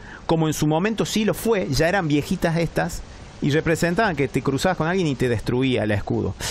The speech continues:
Y ahora con la cantidad de chips y cosas que hay, no están vigentes, lamentablemente terminan siendo un arma de colección. Ahora bien,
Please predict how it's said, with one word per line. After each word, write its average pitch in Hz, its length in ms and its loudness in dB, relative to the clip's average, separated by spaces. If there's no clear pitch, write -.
Y 131 160 2
ahora 156 400 4
con 143 180 -2
la 135 80 0
cantidad 135 460 2
de 151 100 2
chips 147 420 0
y 135 100 -2
cosas 131 300 -2
que - 140 0
hay, 151 220 0
no 175 440 2
están 147 280 -2
vigentes, 156 400 -2
lamentablemente 143 720 0
terminan 143 340 -2
siendo 160 380 0
un 151 200 2
arma 185 300 2
de 156 80 2
colección. 127 580 0
Ahora 160 400 4
bien, 147 340 0